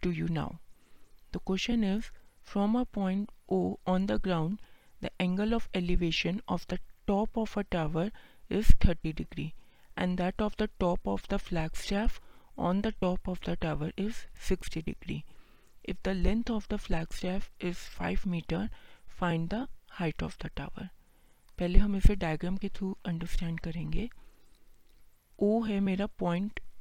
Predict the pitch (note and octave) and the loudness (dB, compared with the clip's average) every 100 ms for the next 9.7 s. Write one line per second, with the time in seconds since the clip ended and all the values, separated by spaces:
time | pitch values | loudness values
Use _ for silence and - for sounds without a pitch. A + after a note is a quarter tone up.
0 | F3+ - F#3 F3+ - F#3 F#3 G#3 G3+ G3 | -6 -2 -2 6 8 8 4 0 0 -2
1 | G#3+ G3+ G3+ A#3 - - - - - - | -4 -4 -4 -4 -8 -20 -20 -20 -20 -20
2 | - - - - - - - - - - | -20 -20 -20 -20 -20 -20 -20 -20 -20 -20
3 | - - - G3 A3 G#3 F#3+ F#3+ G3 F3 | -20 -8 0 2 2 0 0 0 0 0
4 | F3 F#3 F3 E3+ F3 C4 - - - - | 0 2 4 6 4 -4 -10 -16 -16 -16
5 | - - F3+ E3 D#3+ - E3 - F#3+ F3+ | -10 -2 0 2 0 0 -4 -2 0 0
6 | F#3 F#3+ E3 - - F3+ F3+ F#3 F#3 F#3 | 0 0 -2 -2 -2 0 -2 -2 -2 0
7 | - F3+ E3+ E3+ E3 E3 G#3 - - - | 0 0 -2 0 2 2 0 -6 -8 -6
8 | - - - F#3+ F#3+ - - - - - | -4 -4 -6 -10 -12 -18 -20 -20 -18 -18
9 | - - - - - F3+ | -20 -20 -20 -20 -12 -12